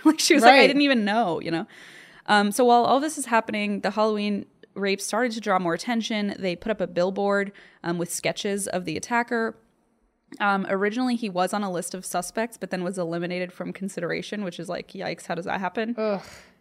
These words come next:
Speaker 1: Um, and shortly after the billboards went up, police got a startling tip from Maryland. A caller say,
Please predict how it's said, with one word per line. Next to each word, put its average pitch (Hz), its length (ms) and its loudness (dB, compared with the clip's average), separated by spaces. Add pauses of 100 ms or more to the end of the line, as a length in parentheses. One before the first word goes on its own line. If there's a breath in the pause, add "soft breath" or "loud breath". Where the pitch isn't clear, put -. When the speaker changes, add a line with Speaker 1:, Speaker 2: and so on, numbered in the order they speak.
(120)
Speaker 1:
Um, 214 240 4
and 220 140 2
shortly 294 260 2
after 294 360 2
the 254 100 -2
billboards 233 420 2
went 208 120 -2
up, 190 160 0
police 214 260 -2
got 220 140 -2
a 214 40 -2
startling 226 600 -2
tip - 240 -6
from 175 260 -12
Maryland. 214 640 -4
A 202 80 -4
caller 220 380 -2
say, 190 400 -6